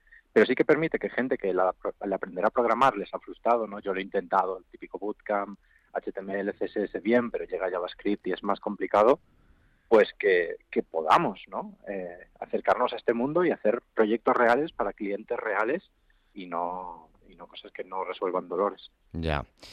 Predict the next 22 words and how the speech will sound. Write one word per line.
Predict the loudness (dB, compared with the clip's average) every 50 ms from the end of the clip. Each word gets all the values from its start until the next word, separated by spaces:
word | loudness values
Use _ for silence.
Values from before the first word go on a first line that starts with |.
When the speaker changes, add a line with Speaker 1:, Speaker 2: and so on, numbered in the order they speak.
| -20 -20 -20 -20 _ _ _
Speaker 2:
Y | -2 -2 0 0 0 0 0
luego | 0 0 2 2 2 0
que, | 0 0 0 0
por | 2 0 0 0
otro | 0 0 0 2 2
lado, | 4 4 4 4 4 4 4 2 2
eh, | 0 0 0 0 0
la | 0 -2 -2
jornada | -2 -2 -2 -2 0 2 2 2 4 4
de | 4 4 4 4
hoy | 4
lo | 2 2 2
que | 0 0 -2
pretende | -2 -2 -2 -2 0 0 0 2 2 4 4 2
es | 2 0 -2
precisamente | -2 -2 -2 0 0 0 0 0 0 0 2 2 2 2
en | 2 2 0 -2 -4
atraer | -6 -6 -6 -2 0 0 2 2 2
la | 2 0
atención, | 0 0 -2 -2 0 2 4 4 4 4
me | 2 0
imagino. | 0 -2 -2 0 0 0 0 0 -2 -6